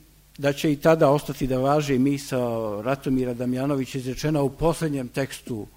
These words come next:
u ovom zborniku, da radio prihvata u sebe samo posvećenike, one koji mu se potpuno daju, dok se glasovi drugih gube i nestaju izvan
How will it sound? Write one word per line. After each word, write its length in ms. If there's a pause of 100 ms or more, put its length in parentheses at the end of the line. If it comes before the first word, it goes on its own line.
(160)
u 120
ovom 280
zborniku, 800 (1000)
da 140
radio 400
prihvata 600
u 100
sebe 380
samo 340
posvećenike, 1040 (640)
one 280
koji 240
mu 120
se 160
potpuno 540
daju, 540 (560)
dok 200
se 120
glasovi 500
drugih 500 (100)
gube 320
i 60
nestaju 520
izvan 440